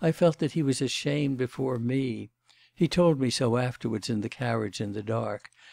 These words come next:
when I tried to get a good view of him and was afraid of him. Yes, he is not to be trifled with, and he is a splendid champion. But why that wicked look, those trembling lips, that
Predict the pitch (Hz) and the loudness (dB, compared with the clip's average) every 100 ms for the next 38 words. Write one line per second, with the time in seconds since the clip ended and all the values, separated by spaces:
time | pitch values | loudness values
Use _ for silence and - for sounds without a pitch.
0 | - 165 143 135 - 151 139 135 123 127 | -4 4 6 4 4 2 2 0 0 0
1 | 113 127 113 110 127 123 101 110 104 120 | 2 2 2 2 4 2 0 -4 -4 -4
2 | 110 120 120 - 135 123 110 95 104 98 | 0 0 0 -2 -2 -2 -4 -4 -6 -6
3 | 101 _ _ _ _ _ _ - 170 165 | -12 _ _ _ _ _ _ 2 4 2
4 | - - - 151 131 - 160 156 - 123 | -6 -4 2 4 4 2 0 0 -4 -2
5 | 117 - 123 110 104 95 113 104 - - | -2 -2 -2 -2 -8 -8 -6 -6 -8 -20
6 | - _ - 139 170 147 139 123 - - | -20 _ 2 6 6 6 4 -2 -4 -2
7 | 151 151 123 107 - 127 123 117 110 104 | 0 2 2 -2 -2 0 0 -4 -8 -8
8 | 107 _ _ _ _ _ - 147 151 170 | -12 _ _ _ _ _ -2 0 0 2
9 | 180 156 139 123 151 156 127 123 131 147 | 2 2 0 0 -2 0 -2 -2 -2 -2
10 | - - - 123 - - 151 151 127 120 | -4 -12 0 0 0 -4 -2 -2 -2 -4
11 | 117 139 139 - - - - _ 131 131 | -2 -2 -2 -8 -12 -16 -20 _ 2 2